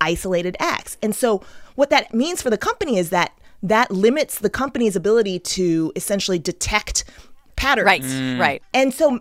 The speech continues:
Speaker 1: managers are forced to make these individual decisions in, in isolated incidents to say, like, "Oh, well, maybe that was one-off, and I'm not sure whether it crossed the line, and I'm having to personally make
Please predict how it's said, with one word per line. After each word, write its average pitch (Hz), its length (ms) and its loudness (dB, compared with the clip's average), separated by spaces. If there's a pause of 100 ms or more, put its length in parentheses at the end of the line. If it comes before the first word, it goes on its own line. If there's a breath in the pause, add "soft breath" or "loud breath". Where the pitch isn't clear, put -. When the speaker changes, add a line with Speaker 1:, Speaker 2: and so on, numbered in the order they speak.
Speaker 1:
managers 269 480 0
are 196 80 -4
forced 190 320 -4
to 190 60 -4
make 180 160 0
these 180 160 -4
individual 254 340 -2
decisions 175 540 -2
in, 165 200 -4
in 175 200 -2
isolated 262 420 0
incidents 170 400 -4
to 175 80 -6
say, 170 180 -2
like, 165 240 -4
"Oh, 349 260 -4
well, 311 120 2
maybe 320 260 -2
that 359 140 -2
was 320 160 -4
one-off, 247 840 0
and 202 220 -2
I'm 202 100 -2
not 247 220 0
sure 311 240 -6
whether 294 240 0
it 302 100 -4
crossed 277 300 -4
the 320 80 -4
line, 180 420 0
and 185 140 -2
I'm 220 160 -2
having 311 220 -4
to 240 80 -2
personally 311 420 -4
make 220 300 -2